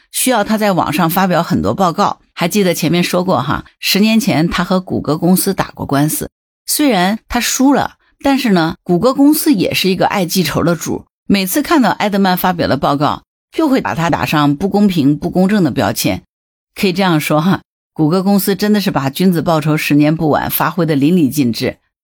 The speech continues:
因为谷歌公司的报仇啊，所以呢，微软公司在合同期满以后呢，也放弃了和埃德曼的续签。此后的两年呢，埃德曼一直是处于失业的状态。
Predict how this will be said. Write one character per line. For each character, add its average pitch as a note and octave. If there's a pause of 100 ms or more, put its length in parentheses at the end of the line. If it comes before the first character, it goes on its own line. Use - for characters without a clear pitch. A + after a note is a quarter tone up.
因 C4+
为 D4+
谷 F3+
歌 E3+
公 G3+
司 A3
的 G#3
报 G3
仇 -
啊， C#3+ (240)
所 G3+
以 G#3+
呢， D3
微 G#3+
软 C#3
公 E3+
司 F3
在 F3
合 D#3+
同 F3
期 F#3
满 D3
以 -
后 C3+
呢， A#2
也 B2
放 E3
弃 D#3
了 C3+
和 C3+
埃 -
德 D3+
曼 D3
的 C3
续 -
签。 C3+ (240)
此 -
后 G#3
的 G#3
两 D3
年 C3+
呢， C3+
埃 F3
德 F3
曼 C#3+
一 G3
直 D3
是 C3+
处 -
于 C3
失 D3
业 F3
的 B2
状 B2
态。 C3+